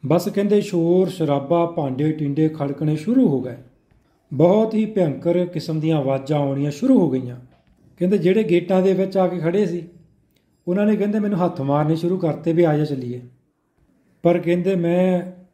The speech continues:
ਵਾਹਿਗੁਰੂ ਨੂੰ ਆਪਣੇ ਅੰਤਰਗਤ ਧਿਆ ਕੇ ਸਿਮਰਨ ਕਰੀ ਗਿਆ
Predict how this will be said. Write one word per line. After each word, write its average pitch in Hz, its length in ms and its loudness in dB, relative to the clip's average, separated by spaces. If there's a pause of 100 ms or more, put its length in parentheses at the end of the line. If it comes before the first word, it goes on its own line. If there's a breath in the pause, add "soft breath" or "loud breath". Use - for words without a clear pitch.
(360)
ਵਾਹਿਗੁਰੂ 151 560 0
ਨੂੰ 160 160 0
ਆਪਣੇ 151 380 -2
ਅੰਤਰਗਤ 143 520 -6
ਧਿਆ 120 400 -4
ਕੇ 139 300 -4 (440 soft breath)
ਸਿਮਰਨ 208 420 0
ਕਰੀ 143 340 0
ਗਿਆ 123 280 -10